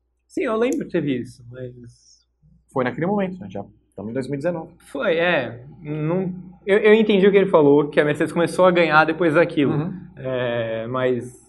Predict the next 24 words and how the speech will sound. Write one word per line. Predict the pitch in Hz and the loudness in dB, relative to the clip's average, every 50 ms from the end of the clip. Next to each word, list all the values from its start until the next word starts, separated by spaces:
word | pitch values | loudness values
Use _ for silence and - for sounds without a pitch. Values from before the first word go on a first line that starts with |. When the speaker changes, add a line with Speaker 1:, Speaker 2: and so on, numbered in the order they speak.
| _ 127 | _ -20
Speaker 1:
assim, | 131 131 - - 127 127 | -20 -20 -18 -18 -12 -12
a | 131 | -8
mudança | 127 135 139 139 156 165 165 170 | -4 -2 0 2 2 0 0 -4
de | 151 | -2
patamar | 156 170 156 156 156 151 151 151 | -2 -2 0 0 0 0 0 0
não | 151 160 160 | -2 -4 -4
se | 160 - | -6 -2
deve | 180 165 160 151 147 151 | 0 2 2 2 0 -2
àquele | 147 160 156 156 156 | -4 -4 -8 -6 -4
teste, | 160 135 110 107 - - - _ _ _ _ _ _ _ | -4 -4 -4 -6 -12 -18 -20 _ _ _ _ _ _ _
com | _ 127 120 | _ -18 -14
certeza. | - - 64 - - - 113 - - _ _ _ _ _ _ _ _ _ _ _ _ _ _ | -12 -12 -14 -12 -14 -16 -16 -16 -18 _ _ _ _ _ _ _ _ _ _ _ _ _ _
Speaker 2:
O | 131 120 - - | -20 -20 -12 0
Flávio | - 160 175 180 175 180 180 185 185 | 8 10 10 10 10 8 2 -4 6
Ailon, | - 170 190 185 175 160 151 143 135 - - - - | 10 12 12 12 10 10 6 4 4 0 -4 -8 -10
sete | - - - - 165 165 160 160 - 139 | -12 -10 4 6 8 8 8 6 2 -4
sete | 131 - - 147 135 135 - 110 | -4 0 4 4 4 4 2 -6
sete, | - - 156 151 147 - - - - - - _ _ _ _ _ _ _ _ _ _ _ | 0 6 8 8 8 8 4 -10 -16 -20 -20 _ _ _ _ _ _ _ _ _ _ _
quinze | - 160 165 147 135 | -6 -4 -2 0 2
reais. | 135 131 113 98 95 92 - - - - _ _ _ _ _ _ _ _ _ _ _ _ _ | 4 4 4 2 0 -4 -12 -16 -18 -20 _ _ _ _ _ _ _ _ _ _ _ _ _
Schumacher, | - - - 175 156 151 147 160 165 156 185 190 190 190 185 - - - 113 120 | -8 -4 -2 2 6 8 8 8 8 6 2 2 2 0 -4 -10 -14 -12 2 4
Hamilton, | 139 143 151 160 160 156 160 156 156 160 156 | 4 6 6 4 0 0 0 -2 -2 -2 2
Alonso, | 151 143 139 135 135 139 147 156 143 151 143 143 | 8 8 8 8 8 4 4 2 -2 -6 -10 -12
Senna | - - - - 143 139 147 156 156 165 147 - | -12 -12 -4 2 4 4 4 4 0 -2 -4 -6